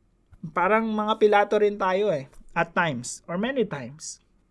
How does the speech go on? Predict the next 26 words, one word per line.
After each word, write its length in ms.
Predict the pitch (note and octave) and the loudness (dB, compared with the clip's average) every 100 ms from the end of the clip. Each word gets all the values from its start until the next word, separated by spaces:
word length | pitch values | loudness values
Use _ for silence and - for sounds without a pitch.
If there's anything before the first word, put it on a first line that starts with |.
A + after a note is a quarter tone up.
| _ _ _ - - _ | _ _ _ -20 -20 _
Kaya 160 | - A#3 | 6 10
po, 160 | A#3 B3+ | 12 12
mga 160 | B3 | 10
kapatid, 240 | A#3 A#3+ B3 | 8 8 8
ito 120 | G#3 A3 | 8 6
yung 80 | G3+ | 4
application 500 | G3+ G3 F#3+ F#3 F#3+ | 2 4 4 2 2
natin 260 | D#3+ E3 E3 | 0 0 -2
sa 160 | E3 | -2
umagang 380 | D#3 D3+ D3+ D3 | -2 -4 -8 -12
ito. 260 | C#3 B2+ - _ _ _ _ _ | -12 -14 -16 _ _ _ _ _
Let's 320 | F3+ A#3+ - - | 8 8 8 4
treasure 480 | A#3 B3 A#3 A#3+ | 6 8 8 6
Jesus 400 | F#3+ E3 G3+ G#3 | 6 4 2 0
Christ 560 | - F#3 D#3 B2+ - - _ _ _ | 0 2 2 2 -4 -12 _ _ _
and 160 | E3+ D#3 | -2 2
gain 240 | D3+ D3+ | 2 2
everything. 560 | C#3 C#3 B2+ - A#2 C3 _ _ _ _ _ _ _ _ - | -2 -8 -8 -10 -14 -16 _ _ _ _ _ _ _ _ 2
Pagpahalaga 560 | G#3+ A3+ A#3 C4+ A#3+ | 4 6 8 8 8
natin, 440 | A#3+ G#3+ G#3 G#3+ E3+ | 8 6 6 0 -2
itratuhin 640 | E3+ F#3 F#3 C#4 A#3+ B3 | 0 2 4 4 2 2
natin 200 | A#3 A#3+ | 0 -2
si 120 | A3+ | -2
Jesus 340 | G#3 G#3+ G#3+ - | -4 -4 -4 -4
Christ 240 | A3 A3 | -4 -2
na 100 | G3+ | -4